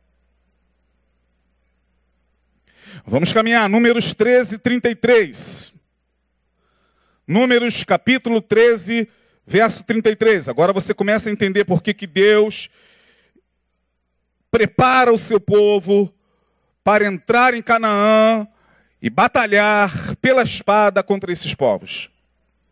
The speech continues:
Números treze, trinta e três. Também vimos ali o quê?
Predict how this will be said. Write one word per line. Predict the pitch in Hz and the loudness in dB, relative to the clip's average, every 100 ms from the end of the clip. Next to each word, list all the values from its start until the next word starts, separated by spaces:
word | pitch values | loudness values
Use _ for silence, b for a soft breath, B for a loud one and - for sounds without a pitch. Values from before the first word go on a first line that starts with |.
| _ _ _ - | _ _ _ -4
Números | 208 254 233 - | 0 2 0 -2
treze, | 226 254 247 | 0 0 0
trinta | 240 233 | -2 0
e | 226 | 0
três. | 247 220 143 | 2 2 0
Também | - 220 233 214 247 262 269 | -2 0 2 0 2 2 2
vimos | 220 139 262 269 254 196 | 0 0 2 2 2 2
ali | 220 233 269 269 | 0 0 0 0
o | 247 | -2
quê? | - 247 202 | -2 0 0